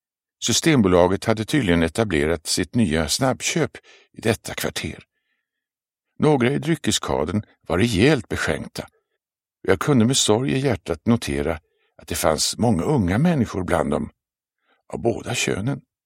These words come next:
Det var andra tider nu. Från min ungdom kunde jag minnas att stadens A-lag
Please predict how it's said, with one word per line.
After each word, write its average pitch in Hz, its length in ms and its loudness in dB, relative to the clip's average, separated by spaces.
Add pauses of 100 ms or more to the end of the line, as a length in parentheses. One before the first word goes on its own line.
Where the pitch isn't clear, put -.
(640)
Det - 80 -8
var 69 240 -2
andra 78 360 0
tider 82 360 -4
nu. 82 180 0 (960)
Från 78 140 -2
min 78 160 2
ungdom 87 420 2 (240)
kunde 90 160 2
jag 87 80 2
minnas 80 420 0
att 78 180 -8
stadens 78 640 0
A-lag 92 440 0